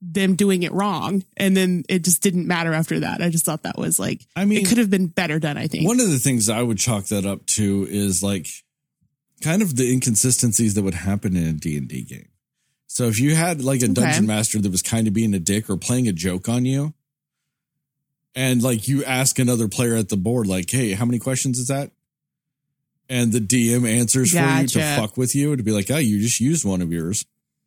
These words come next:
Speaker 1: Okay.
Speaker 2: But then maybe if you're doing it again, they're like, "Okay, the story actually needs to progress. I can't keep being a dick.
Speaker 1: Okay.
Speaker 2: I'm gonna
Speaker 1: Fair
Speaker 2: ignore
Speaker 1: enough.
Speaker 2: it." It,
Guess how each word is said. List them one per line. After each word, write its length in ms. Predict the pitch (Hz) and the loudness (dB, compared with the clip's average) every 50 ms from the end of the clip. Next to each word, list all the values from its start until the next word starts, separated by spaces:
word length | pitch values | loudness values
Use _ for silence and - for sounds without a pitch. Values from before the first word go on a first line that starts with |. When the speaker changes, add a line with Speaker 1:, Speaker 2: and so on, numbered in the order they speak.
| _ _ _ _ _ _ - - - - | _ _ _ _ _ _ -20 -18 -10 -4
Speaker 1:
Okay. 180 | 170 170 170 | -2 0 2
Speaker 2:
But 100 | - 147 | 2 2
then 340 | 170 156 160 143 139 147 151 - _ _ _ _ | 4 4 4 4 2 0 -4 -6 _ _ _ _
maybe 300 | - 143 151 156 143 160 147 | 0 0 2 2 4 4 2
if 120 | 120 120 | 2 2
you're 120 | 139 139 | 2 2
doing 280 | 123 117 139 135 139 127 | 2 2 2 2 2 2
it 80 | 127 110 | 0 0
again, 340 | 110 95 123 127 127 127 127 | 0 0 0 2 2 2 2
they're 140 | 127 127 127 | 2 2 2
like, 200 | 123 120 113 127 | 0 0 0 0
"Okay, 240 | 131 123 - 143 | -2 0 0 0
the 120 | 123 107 110 | 0 2 0
story 460 | - - - 117 120 120 110 104 98 | 0 2 2 2 2 2 2 2 2
actually 360 | 101 110 117 - - - 107 | 2 0 0 0 0 0 2
needs 220 | 104 104 107 95 - | 2 2 2 0 0
to 100 | - 98 | -2 -2
progress. 460 | - 107 98 92 101 95 98 92 - | -2 -2 -2 0 0 0 0 0 0
I 60 | 95 | -2
can't 320 | 90 - - 117 104 98 92 | -2 -2 -2 -2 -2 -4 -4
keep 260 | - - 107 98 87 | -6 -4 -4 -4 -2
being 220 | 98 101 95 92 | -2 0 0 0
a 60 | 87 82 | 0 0
dick. 340 | 82 90 87 87 80 - - _ _ _ _ _ _ _ _ _ _ _ _ _ - | 0 -2 -2 -2 -4 -6 -10 _ _ _ _ _ _ _ _ _ _ _ _ _ -6
Speaker 1:
Okay. 520 | 175 180 175 170 - 175 147 - - 170 170 | -2 0 0 0 -2 -2 -4 -4 -4 -4 -2
Speaker 2:
I'm 160 | - 131 120 110 | 0 0 0 2
gonna 180 | 131 117 113 | 0 2 2
Speaker 1:
Fair 140 | 113 104 98 | 2 2 2
Speaker 2:
ignore 280 | 180 117 117 113 113 107 | 2 2 2 2 2 0
Speaker 1:
enough. 240 | 104 101 - - - | 0 -2 -2 -4 -6
Speaker 2:
it." 0 | - - - | -6 -4 -2
It, 180 | 185 202 190 | -2 -2 -2